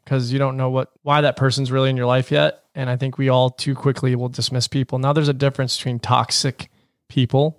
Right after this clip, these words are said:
um, toxic people that you need to have removed from your life or set boundaries with. And then there's people that are just stuck in their emotions in a bad place. And, uh, it seems like those people find me <laughs> often 'cause I'm a person that's pretty patient and have a lot of grace,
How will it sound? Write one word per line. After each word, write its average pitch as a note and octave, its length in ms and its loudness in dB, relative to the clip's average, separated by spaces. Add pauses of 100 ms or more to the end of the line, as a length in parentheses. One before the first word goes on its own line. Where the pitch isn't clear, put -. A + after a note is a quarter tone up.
(200)
um, A#2 460 -8 (180)
toxic D3 380 0
people C#3 360 2
that A#2+ 180 2
you C3+ 120 -2
need C3 240 0
to C3 200 0
have A#2+ 200 2
removed A#2 320 -2
from B2+ 120 -4
your A#2+ 100 0
life A#2 260 0
or A#2+ 80 -2
set - 240 0
boundaries A#2+ 400 -4
with. C#3 240 0 (640)
And C#3+ 180 2
then C#3+ 80 4
there's D3 160 2
people C#3 380 2
that B2 320 2
are B2 140 2
just B2 220 0
stuck B2 260 0
in C3 60 -2
their A#2+ 120 0
emotions A#2 600 -2
in A#2 120 -2
a A#2 80 -2
bad A2+ 260 -2
place. A#2+ 600 -4
And, A#2+ 480 -4 (840)
uh, - 260 -6
it - 60 -10
seems F#3 200 0
like F#3+ 120 0
those D3 120 0
people C3+ 220 -2
find C3 260 2
me D#3 100 2
<laughs> D#3 120 4
often D#3+ 300 0
'cause C3+ 220 0
I'm C3 320 0
a A#2+ 40 -8
person C3+ 320 0
that's B2 100 -4
pretty C#3 200 0
patient B2 420 -2
and - 80 -4
have B2 100 0
a B2 40 0
lot B2+ 180 4
of C3 80 -2
grace, C#3+ 400 -2